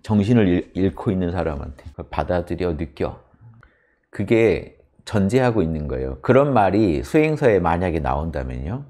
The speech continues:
수행서에도 그런 말 나올 수 있거든요. 그거는 깨워서 받아들이라는 거예요.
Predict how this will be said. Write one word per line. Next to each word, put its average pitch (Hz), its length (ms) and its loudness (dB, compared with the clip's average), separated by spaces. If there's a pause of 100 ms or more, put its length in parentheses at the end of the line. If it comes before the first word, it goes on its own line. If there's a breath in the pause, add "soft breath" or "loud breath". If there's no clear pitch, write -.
수행서에도 165 640 0
그런 123 240 0
말 113 140 2
나올 87 200 2
수 - 140 -14
있거든요. 85 400 -12 (520 soft breath)
그거는 107 400 -4 (420 soft breath)
깨워서 160 400 0
받아들이라는 73 1080 -6
거예요. 67 460 -10